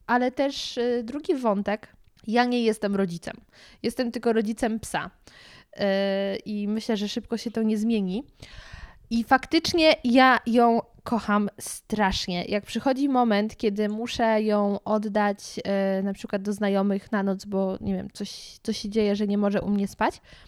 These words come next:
to ja przeżywam. Ja zostawiam psa u tych znajomych i od razu dzwonię do mamy i mówię: „Ja się do tego nie nadaję, mnie to za dużo kosztuje, ja,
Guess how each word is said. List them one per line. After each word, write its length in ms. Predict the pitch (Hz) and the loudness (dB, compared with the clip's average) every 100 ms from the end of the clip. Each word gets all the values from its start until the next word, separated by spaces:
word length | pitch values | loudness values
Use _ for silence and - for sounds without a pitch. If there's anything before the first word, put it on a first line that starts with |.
| - - - | -20 -20 -4
to 80 | 277 | 2
ja 160 | 311 | 4
przeżywam. 500 | 302 330 285 294 214 | 4 2 4 6 6
Ja 80 | 220 | 4
zostawiam 460 | 226 233 277 262 247 | 0 0 2 4 2
psa 380 | - 254 233 226 | 2 4 6 4
u 480 | 240 233 233 226 214 | 4 4 6 4 2
tych 160 | - 226 | -2 0
znajomych 680 | 226 220 226 277 330 427 - - - - _ - | 2 6 6 6 2 0 -6 -20 -20 -20 _ 2
i 100 | 269 | 4
od 60 | |
razu 220 | 262 277 | 6 6
dzwonię 300 | 247 254 269 | 4 2 4
do 100 | 247 | 4
mamy 260 | 247 262 269 | 6 6 6
i 40 | |
mówię: 200 | 262 254 | 4 4
„Ja 140 | 240 240 | 4 4
się 120 | 262 | 4
do 100 | 240 | 0
tego 200 | 254 254 | 2 2
nie 120 | 254 | 2
nadaję, 380 | 294 262 202 190 | 2 6 6 6
mnie 220 | 208 240 | 4 2
to 100 | 277 | 4
za 100 | 269 | 4
dużo 220 | 233 240 | 4 6
kosztuje, 400 | 262 269 - 226 | 4 2 2 4
ja, 300 | 262 254 247 | 6 6 4